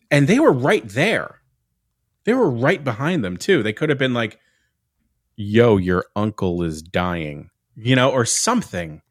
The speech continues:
to that effect. I don't think Zordon would have, would have been like,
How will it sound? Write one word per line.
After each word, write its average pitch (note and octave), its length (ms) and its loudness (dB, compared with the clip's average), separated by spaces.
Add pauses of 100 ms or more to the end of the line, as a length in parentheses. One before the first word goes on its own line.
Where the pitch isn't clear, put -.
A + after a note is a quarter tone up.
(160)
to G#2+ 120 -8
that F2 180 -2
effect. D#2+ 420 -12
I C3 60 -4
don't G3+ 180 -4
think C#3 160 -2
Zordon G#2 460 -2
would F#2+ 80 -6
have, F#2+ 320 -6
would G#2 100 -2
have F#2 140 -6
been F2+ 160 -6
like, E2+ 300 -12